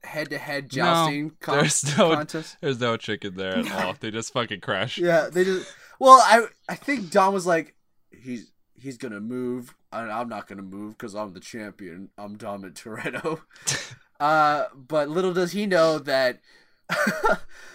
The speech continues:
Speaker 1: that Deckard Shaw's going in with weighted gloves, and it, he, like,
Speaker 2: Yeah.
Speaker 1: fitted his car with, like,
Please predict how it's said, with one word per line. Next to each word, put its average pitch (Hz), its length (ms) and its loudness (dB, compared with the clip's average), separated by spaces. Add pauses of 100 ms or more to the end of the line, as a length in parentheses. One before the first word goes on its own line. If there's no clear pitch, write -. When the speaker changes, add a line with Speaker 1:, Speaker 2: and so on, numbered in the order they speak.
(240)
Speaker 1:
that 160 320 6 (500)
Deckard 196 300 0
Shaw's 180 300 6
going 175 220 6
in 175 200 4
with 151 160 0
weighted 147 520 -2
gloves, 147 760 -2 (100)
and 135 140 -2
it, 139 300 -4
he, 143 200 -6
like, 139 160 0
Speaker 2:
Yeah. 175 160 -12
Speaker 1:
fitted 180 280 4
his 175 200 -4
car 151 400 0
with, 151 220 -6
like, 127 240 -4